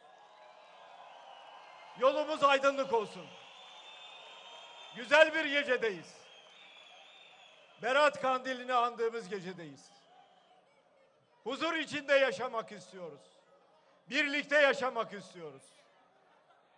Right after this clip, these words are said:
Değerli arkadaşlarım, bugün bir adaydan öte bir değişimin temsilcisi olarak karşınızdayım. Uzun zamana yayılan emeğin,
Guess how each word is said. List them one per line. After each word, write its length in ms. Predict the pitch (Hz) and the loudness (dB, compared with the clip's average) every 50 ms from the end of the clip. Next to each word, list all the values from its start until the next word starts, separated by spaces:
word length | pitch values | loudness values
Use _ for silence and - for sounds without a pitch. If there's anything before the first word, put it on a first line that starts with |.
| _ _ _ _ _ _ _ _ _ | _ _ _ _ _ _ _ _ _
Değerli 260 | - 262 294 294 294 | 2 4 6 8 8
arkadaşlarım, 760 | 302 294 277 - 262 269 269 254 214 - - 233 226 202 185 - - - - - - - _ - - _ - - _ _ _ _ - _ _ _ _ _ _ _ _ - - _ | 8 6 6 4 4 4 4 4 2 0 -2 -4 -4 -4 -6 -10 -14 -20 -20 -20 -20 -20 _ -20 -20 _ -20 -20 _ _ _ _ -20 _ _ _ _ _ _ _ _ -20 -20 _
bugün 580 | 180 269 349 339 - 277 311 311 294 277 254 202 - - - - - - _ _ _ _ _ _ - _ _ - - - - _ | -2 -2 -2 0 2 4 4 4 4 2 -4 -14 -18 -20 -20 -20 -20 -20 _ _ _ _ _ _ -20 _ _ -20 -20 -20 -20 _
bir 540 | - 160 247 311 349 349 320 294 269 285 294 302 | -10 -4 -2 -2 0 0 0 0 2 4 2 4
adaydan 600 | 285 294 294 294 285 285 285 294 294 294 285 277 | 4 4 4 2 2 2 4 4 4 4 4 2
öte 540 | 269 269 269 269 269 277 269 269 - - - - - - - - - - - - - - - _ _ _ | 0 0 6 8 8 10 10 8 4 0 -10 -12 -20 -20 -20 -20 -20 -20 -20 -20 -20 -20 -20 _ _ _
bir 400 | 160 170 269 320 330 311 285 269 | -6 -2 -2 0 0 0 -2 0
değişimin 840 | 294 294 302 294 285 262 220 - 269 311 294 294 302 302 294 277 254 - - - - _ _ _ | -2 -2 0 0 -4 -6 -8 -8 -10 -8 -6 -6 -6 -6 -6 -10 -14 -18 -20 -20 -20 _ _ _
temsilcisi 800 | - 233 277 311 285 - 185 254 277 294 - 262 285 277 - 285 | 2 2 2 2 2 -2 -4 -4 -4 -4 -4 -6 -6 -2 2 4
olarak 720 | 294 285 269 269 262 262 254 247 - - - - - - - | 6 6 8 8 8 6 6 4 2 -6 -18 -20 -20 -16 -4
karşınızdayım. 840 | - 247 269 254 - 240 254 247 240 220 190 175 226 202 175 156 - - - - - - - _ _ _ _ _ _ _ _ _ - _ - - _ _ _ - | -2 -2 -2 -2 -2 -6 -6 -6 -6 -6 -2 -2 -2 -2 -4 -8 -12 -16 -20 -20 -20 -20 -20 _ _ _ _ _ _ _ _ _ -20 _ -20 -20 _ _ _ -10
Uzun 600 | - 262 302 294 269 - 330 381 381 381 359 339 | -6 -4 -4 -4 -2 0 2 2 2 2 0 -2
zamana 540 | 285 254 285 302 294 294 294 285 285 294 285 | -4 0 0 2 2 2 0 0 2 0 2
yayılan 540 | 277 277 277 277 277 277 269 277 269 269 269 | 2 2 2 2 0 2 0 2 2 2 0
emeğin, 600 | 269 269 269 262 269 262 254 247 240 226 208 | 0 0 2 2 2 2 2 0 -2 -4 -6